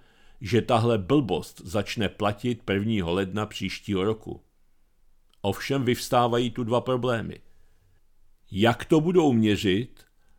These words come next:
a jestli toho jeden a půl metru platí, i když to kolo jede v pruhu, který mu na silnici, kvůli tomu, aby ji zúžili, namalovali? A jak to budou měřit? No nijak,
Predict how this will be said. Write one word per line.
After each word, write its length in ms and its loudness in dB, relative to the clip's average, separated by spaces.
a 80 2
jestli 440 4
toho 300 6
jeden 440 4
a 80 0
půl 220 4
metru 320 4
platí, 760 0
i 160 6
když 320 4
to 140 4
kolo 320 4
jede 280 4
v 120 -6
pruhu, 680 4
který 360 2
mu 100 4
na 140 4
silnici, 760 0
kvůli 320 6
tomu, 320 4
aby 160 4
ji 120 6
zúžili, 640 -2
namalovali? 680 -4
A 80 2
jak 200 4
to 120 6
budou 240 6
měřit? 560 0
No 120 2
nijak, 640 2